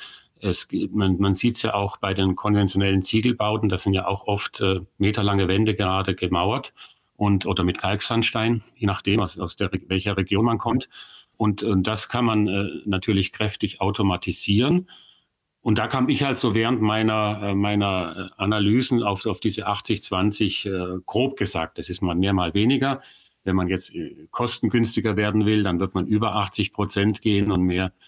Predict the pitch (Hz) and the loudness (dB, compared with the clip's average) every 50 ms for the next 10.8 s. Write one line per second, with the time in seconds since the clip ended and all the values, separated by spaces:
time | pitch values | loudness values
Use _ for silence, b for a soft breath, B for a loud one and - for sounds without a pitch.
0 | b b b b b b _ _ - 90 90 - 82 90 90 - - 92 - - | b b b b b b _ _ -8 -8 -8 -8 -8 -12 -12 -6 -4 -4 0 0
1 | 107 98 104 104 95 92 92 95 90 90 90 92 95 90 90 - - 101 101 107 | 0 2 2 2 2 4 2 2 0 -2 -2 -4 -4 -4 -4 -4 -2 0 0 2
2 | 107 110 107 104 101 104 101 98 95 95 95 95 101 101 - - - 98 - 101 | 2 2 2 2 2 2 2 2 0 -2 -2 -4 -4 -6 -6 -4 -4 -4 -2 0
3 | 107 107 113 120 117 113 107 B B B B B B B _ - 95 92 90 87 | 2 2 4 4 4 2 0 B B B B B B B _ -2 0 0 0 2
4 | 95 92 95 95 92 92 90 92 90 87 85 87 87 85 85 85 - 98 92 - | 2 2 2 2 2 2 0 0 0 0 0 0 -2 -2 -4 -4 -4 -2 -2 0
5 | 107 101 87 92 90 - - 78 - - 92 95 98 104 110 113 113 - - 87 | -2 -2 0 -2 -2 -2 -4 -6 -4 -2 -2 0 0 0 0 0 -2 -2 -4 -4
6 | 85 - - - 92 87 90 90 92 90 98 87 - 87 82 - - 98 92 92 | -4 -4 -6 -4 -2 -2 0 0 0 0 -2 -4 -4 -4 -6 -4 -6 -8 -8 -8
7 | 92 - 92 - - 92 90 85 85 80 87 98 - - - 107 - 107 104 98 | -6 -6 -6 -2 0 0 0 2 2 2 2 0 0 0 0 -2 0 0 0 2
8 | 92 90 90 - - 95 95 92 92 90 90 92 82 - 92 90 85 - - 95 | 2 0 -2 -2 0 0 2 2 2 0 0 0 0 0 0 0 0 -2 -4 -4
9 | 90 - - 87 80 85 82 - - 92 - - 95 90 101 92 98 95 90 85 | -4 -2 -2 -2 -2 -2 -4 -4 -6 -8 -4 -4 -2 -2 0 0 0 0 0 0
10 | 80 - 107 101 98 104 104 - - - 90 90 90 87 85 87 | -2 0 0 2 2 2 0 0 -4 -6 -8 -8 -8 -8 -6 -8